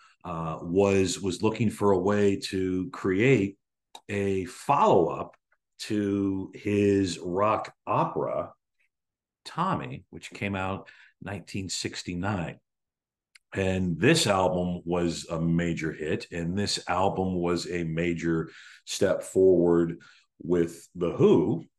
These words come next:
And, you know, a double album, which, which tells the story of the title character and, uh, and does it in, in the format of, of rock opera. Well, how do you follow up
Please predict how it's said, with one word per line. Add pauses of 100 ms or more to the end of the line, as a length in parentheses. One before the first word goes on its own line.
(320)
And, (880)
you
know,
a
double
album,
which,
which
tells
the
story (360)
of
the
title
character (160)
and,
uh,
and
does
it
in,
in
the
format
of,
of
rock
opera.
Well,
how
do
you
follow
up